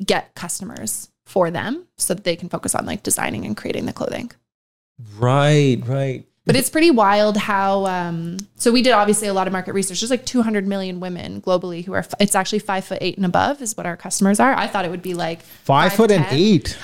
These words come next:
Speaker 1: I thought it would be, like, five ten, five eleven and above, but they range, based on our data, they range from five foot eight to six foot six. Um, most of them, I would say the, the biggest pocket is five foot ten to six foot three. Um, but yeah,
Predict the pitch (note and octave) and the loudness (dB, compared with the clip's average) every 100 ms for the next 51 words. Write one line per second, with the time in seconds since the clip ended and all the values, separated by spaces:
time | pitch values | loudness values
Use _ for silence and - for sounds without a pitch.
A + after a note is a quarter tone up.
0 | - A3+ A4+ A#4+ F4+ E4+ E4 - A3+ A#3 | 0 2 4 6 6 4 2 2 2 0
1 | - - G#3+ A3+ A3+ A3 G#3 F3+ G3 A#3 | -4 -2 0 0 0 0 0 -2 0 0
2 | A#3+ B3 C#4 F4+ F4+ A3+ A3 G#3+ G3 G3+ | 2 2 2 2 0 -2 2 4 4 2
3 | G#3+ A3 G3+ G3 A3 G#3 G3+ C#4+ B3 G3+ | 2 0 -2 -4 -4 -2 2 4 2 0
4 | G3+ G3+ G3+ G3 F#3 F#3+ G3+ F#3+ F3 - | -4 -6 -6 -6 -6 -6 -6 -6 -4 2
5 | G3 - - G3+ G3+ - F3 E3 _ - | 2 2 0 -2 -2 -2 -2 -2 _ -8
6 | - - - - _ - - _ _ - | -6 -6 -10 -12 _ -20 -20 _ _ 0
7 | F3+ F3+ G3+ B3+ D4+ - D4 C#4+ B3 G#3+ | 4 6 6 6 2 -2 -2 0 2 2
8 | A3 G#3 G3 F3 E3+ G3 G3+ G3 F#3+ - | 2 0 2 0 -2 -2 -2 -2 -4 -2
9 | F3 - C4+ A#3 F3 - E3+ - - F3+ | -2 2 2 2 0 -4 -6 -6 -12 -8
10 | F3 F3+ D3+ - - - _ - E3+ G3 | -8 -8 -10 -14 -16 -18 _ -4 -2 0
11 | F4+ _ _ _ - E3+ D#3 C3+ E3 A#3 | -4 _ _ _ -6 -2 0 2 2 2